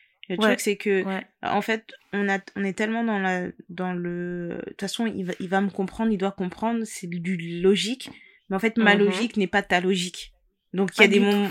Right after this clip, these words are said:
Speaker 1: il y a des moments, c'est mieux, on s'assoit, on se dit les choses.
Speaker 2: C'est ça. Ah, moi, j'ai jamais blagué là-dessus, hein.
Speaker 1: Mm.
Speaker 2: Ouais. Bon, après,
Speaker 1: Ouais.
Speaker 2: ce serait, ce serait valable, euh, enfin, bref.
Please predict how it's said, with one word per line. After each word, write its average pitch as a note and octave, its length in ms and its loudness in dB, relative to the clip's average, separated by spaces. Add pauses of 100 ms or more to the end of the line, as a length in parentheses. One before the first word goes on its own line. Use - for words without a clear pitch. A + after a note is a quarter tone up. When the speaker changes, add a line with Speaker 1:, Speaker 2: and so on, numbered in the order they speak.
(120)
Speaker 1:
il G3 80 -4
y - 20 4
a F#3+ 60 4
des F#3 140 -2
moments, F#3+ 280 -2
c'est G#3 140 -2
mieux, G3+ 180 0
on G3 100 -2
s'assoit, F#3 300 -6
on G3 100 -4
se F#3+ 60 -4
dit F3 180 -4
les F3 120 -2
choses. D#3+ 260 -8 (1700)
Speaker 2:
C'est G3+ 160 -4
ça. F#3+ 240 -4 (500)
Ah, G#3+ 80 4
moi, A#3 120 4
j'ai F#3+ 120 -2
jamais F3 180 -2
blagué D#3+ 240 -2
là-dessus, - 300 -8
hein. G3 120 -10 (140)
Speaker 1:
Mm. G3+ 180 -8 (340)
Speaker 2:
Ouais. F3 180 -10 (160)
Bon, F#3 100 -2
après, F3+ 200 0
Speaker 1:
Ouais. - 60 0
Speaker 2:
ce G#3 60 -2
serait, F#3+ 360 0
ce F#3 100 -8
serait - 160 -4
valable, F#3+ 420 2
euh, E3+ 260 -8
enfin, E3 220 -14
bref. - 260 -16